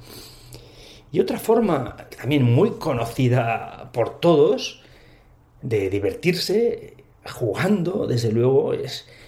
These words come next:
son los juegos electrónicos, ¿no? Me acuerdo de jovencito cuando teníamos a Nintendo, ¿no? Con el Donkey Kong, ¿eh? No sé si os acordáis de esto, ¿no?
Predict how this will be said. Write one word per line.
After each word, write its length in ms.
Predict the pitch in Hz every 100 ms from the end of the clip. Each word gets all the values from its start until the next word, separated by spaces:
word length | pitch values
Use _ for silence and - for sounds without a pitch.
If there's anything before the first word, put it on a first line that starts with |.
| -
son 240 | - - 196
los 160 | 196
juegos 580 | - 120 156 233 - -
electrónicos, 800 | - - - 98 98 90 92 87
¿no? 400 | 104 139 - - _ _ _ - - _ _ _ _ _ _ - - -
Me 140 | 101
acuerdo 640 | 92 104 104 107 104 - - 123 123
de 120 | 104 104
jovencito 680 | - 101 98 - 147 127 113
cuando 300 | 107 104 101
teníamos 400 | 107 117 117 117
a 80 |
Nintendo, 680 | 104 107 104 101 147 143 123
¿no? 120 | 117
Con 100 | 117
el 220 | 110 107 104
Donkey 500 | 147 143 123 120 -
Kong, 380 | 151 147 123 110
¿eh? 80 |
No 140 | 123 120
sé 80 | 117
si 60 |
os 40 | 117
acordáis 400 | 110 113 117 107
de 80 |
esto, 260 | 120 - 107
¿no? 220 | 135 214